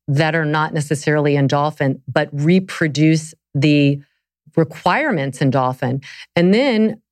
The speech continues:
um, endorphin and forearm balance, and then start working maybe with a block between your hands. That's a really l-, nice one for people where their hands can't drop, you know, roll in, and you start to see, like, endorphin doing little hops.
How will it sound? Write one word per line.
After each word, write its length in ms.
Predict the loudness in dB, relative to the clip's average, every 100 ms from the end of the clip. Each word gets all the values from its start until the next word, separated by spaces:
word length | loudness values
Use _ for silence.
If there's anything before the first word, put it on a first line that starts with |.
| _ -2
um, 280 | 2 2 2
endorphin 440 | 2 2 0 -4
and 140 | -6 -2
forearm 240 | 0 0
balance, 320 | 0 0 -2 0
and 120 | 2
then 180 | 4 2
start 360 | 0 -2 -2
working 560 | -2 -2 0 0 0 -4 -16 _ _
maybe 220 | 0 2 2
with 160 | 0
a 40 | -2
block 360 | 0 -2 -2
between 340 | -6 -2 0 2
your 120 | 2
hands. 480 | 0 0 -2 -4 -6
That's 200 | -6 -4
a 60 |
really 420 | 0 2 2 -2 _ -4
l-, 100 | -2
nice 340 | 0 0 -2 -2
one 140 | -2
for 160 | -2 -2
people 420 | -2 0 -2 -4 -16 -8 -2
where 120 | 0
their 140 | 0
hands 360 | 0 -2 -2 -6 -18
can't 640 | -4 0 0 -2 -6 -16 _ _ _ _ -6
drop, 320 | 0 0 0 -2
you 60 | 0
know, 140 | 0
roll 360 | 0 0 2 2
in, 360 | 2 0 0 -4 _ -20 -14 -2
and 140 | 2
you 80 | 2
start 340 | 0 -2 -2 -2
to 120 | -8
see, 440 | -6 0 2 2
like, 220 | 0 -2 0
endorphin 760 | 0 2 2 0 -2 -4 -2
doing 220 | 0 0
little 580 | 0 2 2 2 2 -2
hops. 540 | -2 -2 -2 -4 -18